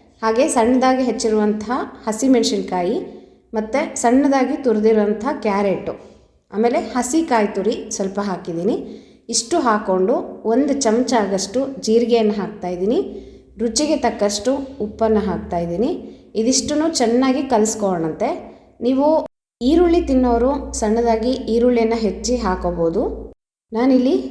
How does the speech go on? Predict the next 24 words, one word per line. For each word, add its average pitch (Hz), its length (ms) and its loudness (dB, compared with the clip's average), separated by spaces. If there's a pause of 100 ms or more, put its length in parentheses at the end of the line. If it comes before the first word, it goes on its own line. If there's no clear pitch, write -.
(160)
ಕ್ಯಾರೆಟನ್ನು 233 680 2
ಹಾಕಿದ್ದೀನಿ, 208 580 -2
ಮತ್ತು 285 640 -4 (220)
ಹಸಿಮೆಣಸಿನ್ಕಾಯಿ 262 800 0
ಖಾರಕ್ಕೆ 254 600 0
ನೋಡ್ಕೊಂಡು 233 460 0
ಹಾಕ್ಕೊಳ್ರಿ. 196 720 -2
ಬೇಡ 233 340 2
ಅಂತಂದರೆ 233 520 0
ನೀವು 269 200 0
ಅಚ್ಚ 196 260 -2
ಖಾರದ 247 360 0
ಪುಡಿ 214 160 2
ಸಹ 196 240 -2 (540)
ಹಾಕೋಬೋದು. 170 580 -4 (480)
ಎಲ್ಲನೂ 254 360 2
ಒಂದ್ಸಲ 233 280 2 (140)
ಕಲಸಿದ್ಮೇಲೆ 208 680 0 (920)
ಅವರೆಕಾಳನ್ನು 277 680 2
ಚೆನ್ನಾಗಿ 247 500 2
ಬೇಯಿಸ್ಕೊಂಡಿದ್ದೀನಿ. 196 1300 0
ಬೇಯಿಸ್ಕೊಂಡು 254 720 2
ಅದನ್ನು 247 440 0
ಹಾಕಿದ್ದೀನಿ. 170 600 -4